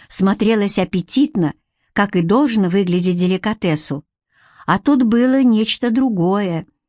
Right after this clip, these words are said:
сомнительное на вид. Суриковые стружки со свинцовым налетом изморози и железистым внутренним запахом крови. «Есть, есть,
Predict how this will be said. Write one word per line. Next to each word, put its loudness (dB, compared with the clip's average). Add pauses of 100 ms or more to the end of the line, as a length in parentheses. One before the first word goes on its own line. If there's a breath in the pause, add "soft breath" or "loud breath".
(200)
сомнительное 2
на 0
вид. -4 (1300 soft breath)
Суриковые 2
стружки 0
со -2
свинцовым 0
налетом 2
изморози 0 (460)
и 4
железистым 0 (120 loud breath)
внутренним 2
запахом -2
крови. -2 (760)
«Есть, -2 (260)
есть, -2